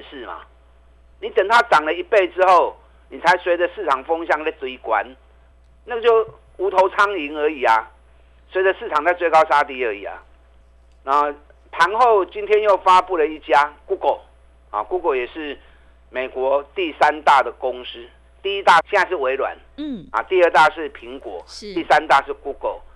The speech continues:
Speaker 1: 第四大是亚马逊。Google 盘后发布财报，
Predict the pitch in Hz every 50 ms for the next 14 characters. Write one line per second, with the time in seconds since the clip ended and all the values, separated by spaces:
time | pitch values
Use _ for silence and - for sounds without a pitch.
0 | - - - 165 143 - 160 143 151 139 131 123 131 110 104 104 107 98 87 -
1 | - 101 87 - _ _ _ _ _ _ - - _ _ _ _ - - 262 254
2 | 208 226 208 185 - - 175 196 220 220 202 190 - 202 196 196 202 190 175 -
3 | - 147 143 143 - 190 175 151 120 98 -